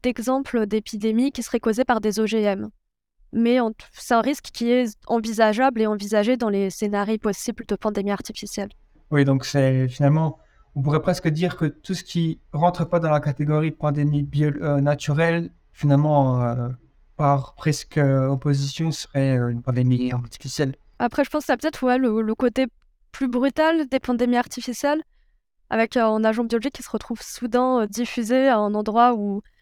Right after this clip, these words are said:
Speaker 1: il est pas forcément présent à bas bruit, soit dans la population, soit dans l'environnement.
Speaker 2: Lorsqu'on parle d'organismes génétiquement modifiés, on parle de ce qu'on appelle la biologie synthétique. Euh, en tout cas, c'est un aspect de la biologie synthétique. C'est un terme, bon, euh,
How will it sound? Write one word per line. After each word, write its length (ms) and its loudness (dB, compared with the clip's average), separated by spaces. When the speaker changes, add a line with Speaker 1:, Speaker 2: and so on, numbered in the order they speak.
Speaker 1:
il 140 -4
est 100 0
pas 120 4
forcément 440 -2
présent 640 0
à 220 0
bas 200 0
bruit, 580 -4
soit 480 2
dans 180 -2
la 80 2
population, 540 0
soit 200 -2
dans 120 -4
l'environnement. 580 -4
Speaker 2:
Lorsqu'on 800 0
parle 220 6
d'organismes 420 -2
génétiquement 380 -2
modifiés, 500 -2
on 100 -2
parle 300 4
de 340 4
ce 120 -12
qu'on 100 2
appelle 180 2
la 80 4
biologie 440 2
synthétique. 760 -6
Euh, 80 -4
en 560 0
tout 120 -12
cas, 140 0
c'est 320 0
un 120 4
aspect 240 -4
de 80 2
la 40 2
biologie 380 2
synthétique. 520 -4
C'est 100 0
un 80 2
terme, 300 2
bon, 320 0
euh, 20 0